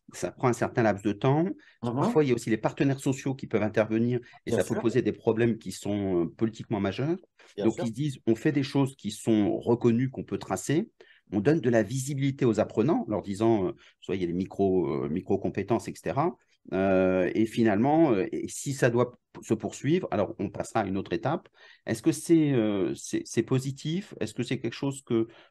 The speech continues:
Speaker 1: dont tu sens que c'est une évolution, euh, possible dans le, dans ce domaine-là de la certification ?
Speaker 2: Je, euh, très franchement, les voies du Seigneur sont impénétrables. Euh,
Speaker 1: <laughs> Très bien.
Speaker 2: comme ça ch-, comme ça change.
Speaker 1: Mm.
Speaker 2: Euh, fréquemment, comme disait, euh, Valérie, euh,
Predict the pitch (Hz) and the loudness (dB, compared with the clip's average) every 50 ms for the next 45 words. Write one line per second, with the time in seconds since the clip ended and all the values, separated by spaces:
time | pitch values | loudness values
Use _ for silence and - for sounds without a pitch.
0 | _ - 110 110 - - 127 - - 151 147 143 143 - 113 107 - 113 117 117 | _ -6 -6 -4 -4 -6 -8 -2 0 0 0 0 0 -4 -6 -4 0 2 2 2
1 | 113 120 120 117 117 - - 123 113 110 107 98 98 95 90 92 87 78 60 60 | 4 2 0 0 0 0 0 2 2 2 2 0 -2 -2 0 0 0 -2 -2 -4
2 | 62 - - - - - - - 69 - - 62 - - - - - 110 113 - | -6 -6 -8 -10 -10 -12 -12 -12 -12 -12 -12 -12 -12 -14 -16 -10 -8 -8 -8 -6
3 | - 143 151 156 131 117 110 110 101 104 95 90 92 107 110 - 117 113 113 107 | -6 -6 -4 -4 -4 -2 -2 -2 -2 -2 -4 -2 -2 -4 -2 -2 -2 -2 0 0
4 | 110 120 131 123 104 - - 110 - - - - 110 - - - 120 127 - - | -2 -2 -4 -6 -6 -8 -10 -14 -14 -18 -10 -10 -10 -8 -8 -10 -10 -10 -10 -12
5 | - - - - - 117 113 - - - 180 - - 180 170 151 - - 185 185 | -18 -20 -20 -14 -14 -14 -12 -12 -6 -4 -4 -4 -4 -6 -10 -10 -8 -6 -4 -2
6 | 185 185 170 139 131 123 131 160 156 151 151 131 - 127 123 127 135 139 139 - | -2 -2 -2 -2 -4 -2 -2 -2 -2 -2 -6 -8 -10 -8 -6 -6 -6 -6 -6 -8
7 | 135 117 - 120 - - - 92 90 - - - - - _ _ _ _ _ _ | -8 -6 -6 -6 -6 -6 -8 -8 -10 -10 -12 -14 -16 -16 _ _ _ _ _ _
8 | _ _ _ _ _ _ _ _ - - 113 110 104 98 98 98 - - 120 113 | _ _ _ _ _ _ _ _ -8 -4 -2 -2 0 -2 -4 -6 -4 -2 0 2
9 | 185 196 185 - - - - 190 - - - - - - - - - - - - | 2 2 2 0 -2 -2 -2 -2 -2 -2 -6 -6 -8 -10 -12 -14 -16 -16 -4 2
10 | - 226 226 226 208 - - 214 208 196 - - - 131 113 101 90 - - - | 2 4 4 2 0 -2 0 0 0 0 -2 -4 -4 -4 -4 -6 -8 -10 -14 -18
11 | _ _ _ _ _ _ - 127 123 123 120 117 113 107 107 104 104 110 110 110 | _ _ _ _ _ _ -4 -2 0 0 0 0 -2 -2 -4 -6 -4 -4 -4 -4
12 | - - 202 196 - 185 185 202 233 233 - - 190 180 175 156 165 160 151 156 | 0 0 0 4 6 6 6 8 6 4 6 4 4 4 4 0 -2 -4 -2 2
13 | 165 156 151 143 131 123 123 120 120 131 135 139 147 156 170 180 180 160 143 127 | 4 4 4 4 2 0 -2 -2 -2 -2 0 0 0 0 -2 -2 -2 -2 -4 -2
14 | 113 110 104 | -2 -4 -4